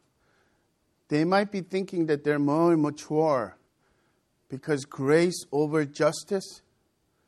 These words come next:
We're gonna embrace him and, uh, uh, allow him.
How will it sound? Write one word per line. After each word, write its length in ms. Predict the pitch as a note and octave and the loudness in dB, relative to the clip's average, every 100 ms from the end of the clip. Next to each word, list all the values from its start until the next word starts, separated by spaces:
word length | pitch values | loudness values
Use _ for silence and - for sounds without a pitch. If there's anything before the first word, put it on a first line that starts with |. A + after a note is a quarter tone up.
| _ _ _ _ - | _ _ _ _ -2
We're 200 | C#3+ D#3 | 0 2
gonna 380 | D#3+ D3+ C3+ - - | 0 -2 -4 -12 -10
embrace 600 | C3+ C3 C#3+ E3 F3 - | -6 -4 0 2 0 0
him 180 | F3+ F3 | 0 0
and, 160 | E3 - | -2 -6
uh, 100 | A#2+ - _ | -14 -16 _
uh, 180 | C3+ B2 - - - - | -16 -14 -16 -20 -20 -12
allow 460 | A#2 B2 D3+ E3+ | -4 2 2 2
him. 340 | F3 F#3 F3+ | 2 0 0